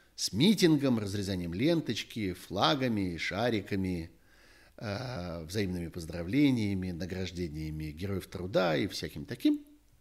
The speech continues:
А потом его аккуратненько, этот мост, или этот, э, или эту школу, или этот завод,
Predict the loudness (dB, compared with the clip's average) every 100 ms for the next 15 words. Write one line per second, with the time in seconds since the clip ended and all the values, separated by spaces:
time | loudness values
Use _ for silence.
0 | -20 -20 -20 -20 -10 0 6 8 8 8
1 | 4 4 4 4 -2 -2 -2 -4 -2 -2
2 | 0 -4 -10 -20 _ _ _ _ _ _
3 | _ _ 0 4 6 6 4 -2 -2 -2
4 | 0 0 -2 -2 -4 -4 -2 -2 -2 -6
5 | -2 -2 0 -4 -8 -14 -8 -2 0 0
6 | -2 0 -2 0 -4 -6 -12